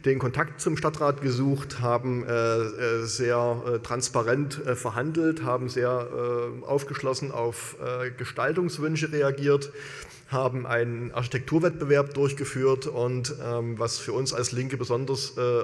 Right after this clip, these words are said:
bemerkenswert, äh, und wichtig ist, sie haben sich bereit erklärt, bevor es ein, äh, Konzept, äh, zur kooperativen Baulandentwicklung gibt, äh, fünfzehn Prozent Sozialwohnungen umzusetzen und zu bauen.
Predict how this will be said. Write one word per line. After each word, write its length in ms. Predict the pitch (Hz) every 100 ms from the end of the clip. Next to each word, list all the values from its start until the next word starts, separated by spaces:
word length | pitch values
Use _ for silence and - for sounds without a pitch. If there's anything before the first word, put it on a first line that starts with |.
| -
bemerkenswert, 920 | 127 117 127 139 - 123 127 127 - 120
äh, 140 | 120
und 220 | 127 117
wichtig 280 | 123 135 127
ist, 220 | 135 -
sie 140 | 123 117
haben 260 | 120 127
sich 160 | 123 120
bereit 260 | 113 120
erklärt, 460 | 139 143 120 120 - - - - - -
bevor 320 | 120 - 151 165
es 220 | 156 151
ein, 460 | 143 135 127 120 - - - - - - - -
äh, 200 | 123 120
Konzept, 840 | 120 123 - 143 139 - - -
äh, 260 | 127 120 120
zur 580 | - 127 120 117 113 98
kooperativen 920 | 135 131 127 127 143 123 131 123 123
Baulandentwicklung 880 | 117 139 143 139 131 143 135 127 123
gibt, 360 | 135 139 -
äh, 160 | 131 123
fünfzehn 380 | 147 139 - 139
Prozent 340 | 135 135 131
Sozialwohnungen 840 | 135 131 117 135 139 139 117 107 101
umzusetzen 640 | 120 117 113 113 - -
und 100 | 107
zu 120 | 113
bauen. 260 | 107 107